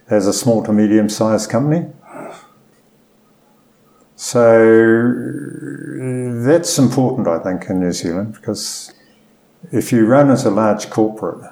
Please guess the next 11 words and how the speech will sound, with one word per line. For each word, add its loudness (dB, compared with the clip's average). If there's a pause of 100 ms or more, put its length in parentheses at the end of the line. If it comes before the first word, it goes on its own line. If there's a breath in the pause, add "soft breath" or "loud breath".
(140)
in -2
New 0
Zealand, -6 (800 soft breath)
um, -4 (840)
it -4
doesn't, -2 (560)
it -8
doesn't -2
work -2
that -6
well. -6